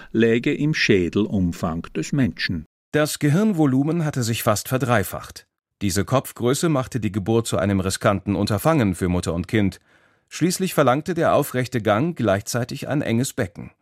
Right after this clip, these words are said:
Speaker 2: Diese anatomische Besonderheit sorgt dafür, dass der menschliche Säugling in einem relativ frühen Entwicklungsstadium geboren wird und deshalb sehr viel länger auf die elterliche Fürsorge angewiesen ist als andere Säugetiere.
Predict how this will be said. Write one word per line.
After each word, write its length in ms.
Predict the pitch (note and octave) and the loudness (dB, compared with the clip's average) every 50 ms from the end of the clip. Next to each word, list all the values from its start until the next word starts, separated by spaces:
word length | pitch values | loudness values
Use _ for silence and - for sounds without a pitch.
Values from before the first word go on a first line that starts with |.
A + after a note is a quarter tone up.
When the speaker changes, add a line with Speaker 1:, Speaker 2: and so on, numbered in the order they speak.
| _ _ _ _ _ _ _ _ - | _ _ _ _ _ _ _ _ -2
Speaker 2:
Diese 380 | C#3 C#3+ C#3 C3 C#3+ C#3 - | 0 2 2 4 4 4 4
anatomische 640 | - C3+ C#3+ C3+ B2+ - F3 G3 G3+ G3 F3 - D3+ A#2+ | 4 4 2 2 2 2 2 2 2 2 0 0 -2 0
Besonderheit 640 | A2 A#2 G#2 A#2 A2+ G#2+ G2+ G2+ G#2+ C3 D#3+ - | 0 2 2 2 2 2 2 0 0 -2 -4 -4
sorgt 260 | - C#3 C#3+ - - | -6 -6 -4 -4 -4
dafür, 300 | C#3 B2+ - D#3+ E3+ E3+ | -4 -2 0 0 0 0
dass 160 | E3 E3 - | 0 -2 -2
der 100 | - D3 | 0 2
menschliche 540 | C#3 C3 B2 C3+ C#3 - - D#3+ - E3+ D3 | 4 4 4 2 2 -2 -4 -6 -6 -4 -2
Säugling 560 | B2 A#2+ A2 B2+ C3+ - - E3+ F#3 F#3+ F3+ | 0 2 2 0 0 -2 -4 -2 -2 -2 -2
in 160 | - B2+ C3+ - | 0 -2 -2 0
einem 260 | - A#2+ A#2+ A#2 A2+ | 0 2 2 2 2
relativ 460 | G2+ G#2+ C3 D#3+ E3 - E3 D3+ - | 2 0 0 -2 -2 -2 -4 -6 -4
frühen 340 | - A#2 B2 C3 D3+ E3 E3+ | -4 -2 0 0 0 0 -2
Entwicklungsstadium 960 | C3 D3+ - - B2 A2+ - A#2+ A2 G#2 - - G#2+ F#2+ F#2 F#2 G2 G2 F#2+ | -2 -4 -2 -2 -4 -4 -2 -2 -2 -2 -2 -2 -2 0 0 0 0 0 0
geboren 400 | G2 F#2+ F2+ G#2+ G#2 F#2 G#2 F#2 | -2 0 0 0 0 0 0 0
wird 280 | G2 A#2 D3+ - - - _ _ _ _ _ _ - | 0 -2 -4 -4 -10 -20 _ _ _ _ _ _ 0
und 300 | - C#3+ D3+ - - E3+ | 0 2 2 0 0 -2
deshalb 280 | F3+ - - E3+ D3 | -2 0 0 -2 -2
sehr 200 | - - D#3 E3+ | 0 0 -2 0
viel 160 | - E3+ D3 C3 | 0 0 2 2
länger 300 | C3+ D#3+ E3 D3 A#2 F2 | 2 4 2 2 2 2
auf 140 | G2 - | 0 -2
die 140 | - G#2 G2 | -4 -4 -4
elterliche 520 | C2+ D#2+ G2+ - G#2+ F#2+ F#2+ F#2 - G2 - | -2 -2 -2 -2 -2 -4 -4 -4 -6 -6 -6
Fürsorge 600 | - D#3 E3+ D3 G#2 G#2 F#2 F2+ F2 F#2 - - | -2 0 0 0 2 0 -2 -2 -2 -4 -4 -2
angewiesen 600 | G#2+ A#2+ B2 A#2 A#2 F#2+ G#2 A2+ A2 B2 C3+ A#2+ | 0 0 0 0 0 0 0 0 0 0 0 -2
ist 180 | B2+ - - - | -2 -4 -4 -4
als 220 | C#3 C#3+ - - | -4 -4 -4 -2
andere 360 | - B2+ C3+ B2+ A2 F#2 F#2 | 0 2 2 4 2 2 -2
Säugetiere. 680 | D#2 D#2+ D2 C#2+ - D#2 - - E2+ D#2+ D#2 - - | -4 -6 -8 -10 -10 -12 -12 -10 -8 -8 -8 -10 -12